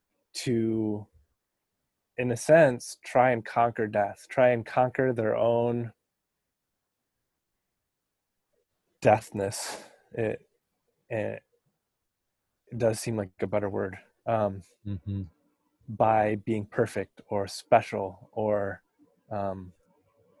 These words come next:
Speaker 1: more permanent.
Speaker 2: Hmm.
Speaker 1: Um, and another common way is to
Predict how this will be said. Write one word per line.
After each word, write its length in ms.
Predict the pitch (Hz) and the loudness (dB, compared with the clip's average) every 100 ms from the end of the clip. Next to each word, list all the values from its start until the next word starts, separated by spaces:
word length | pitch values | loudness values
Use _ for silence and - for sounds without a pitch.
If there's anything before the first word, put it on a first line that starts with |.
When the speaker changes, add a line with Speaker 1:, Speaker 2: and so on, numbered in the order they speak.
| _ _ _ _ | _ _ _ _
Speaker 1:
more 240 | 117 117 107 | 0 2 2
permanent. 640 | - 135 117 104 95 92 _ _ _ _ _ _ _ _ _ _ _ _ _ - | -2 0 0 -2 -8 -14 _ _ _ _ _ _ _ _ _ _ _ _ _ -2
Speaker 2:
Hmm. 60 | |
Speaker 1:
Um, 500 | 117 113 107 101 95 87 _ _ _ _ _ _ _ _ _ _ _ _ _ _ _ _ 131 | 2 2 0 -6 -12 -18 _ _ _ _ _ _ _ _ _ _ _ _ _ _ _ _ -2
and 140 | 123 | 0
another 520 | 120 127 143 143 143 - | 4 6 8 8 6 0
common 400 | - 127 127 120 | 0 2 2 2
way 560 | 117 117 117 113 120 - | 4 4 2 -2 -6 -4
is 440 | 117 113 107 - - | -2 -2 -4 -10 -14
to 600 | - 120 113 113 110 107 | -8 -4 -2 0 -2 -6